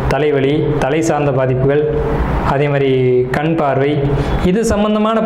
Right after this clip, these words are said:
பார்வையில யாராவது மீன ராசிக்காரங்க இருக்கீங்க அப்படின்னா, அது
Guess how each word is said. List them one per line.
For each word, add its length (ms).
பார்வையில 420
யாராவது 260
மீன 200
ராசிக்காரங்க 500
இருக்கீங்க 400
அப்படின்னா, 340
அது 120